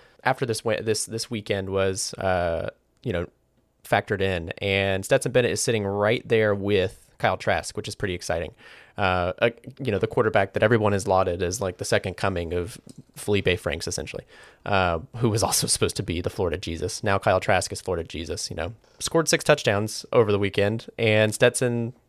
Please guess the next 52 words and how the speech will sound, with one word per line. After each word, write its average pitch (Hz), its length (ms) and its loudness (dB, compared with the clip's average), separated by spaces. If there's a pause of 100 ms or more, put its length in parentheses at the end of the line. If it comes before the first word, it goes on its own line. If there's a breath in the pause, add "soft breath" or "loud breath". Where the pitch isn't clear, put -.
(540)
did 113 200 2
just 117 220 4
what 131 100 0
Stetson 143 320 2
does. 90 220 -4
He's 139 140 -4
kind 185 160 2
of 214 60 0
a 202 60 2
Band-Aid. 196 440 0
He's 107 100 -4
always 131 220 4
been 135 180 0
a, 120 80 0 (300 loud breath)
a 123 80 2
good, 113 420 0
solid 107 560 2
Band-Aid. 98 540 -4 (380 loud breath)
That's 110 160 4
something 113 420 2
that, 107 340 4
you 101 60 -6
know, 101 100 2
people - 320 0
trust - 380 2
him 139 320 0
in 139 100 0
the 139 80 2
position. 156 480 0
Uh, 98 420 4
that's 104 200 2 (180)
something 113 320 4
that 107 160 2
players 110 240 6
have 104 60 0
been 104 100 2
saying 104 340 2
since 104 400 0
he 107 340 -2
has 104 200 2
been, 101 400 4
uh, 95 460 4
with 104 240 2
the 113 80 4
Georgia 104 260 4
team 104 320 0
since, - 260 0
like, 98 200 0
twenty 107 320 2
thirteen 110 500 2
or 113 80 2
whatever. 123 340 4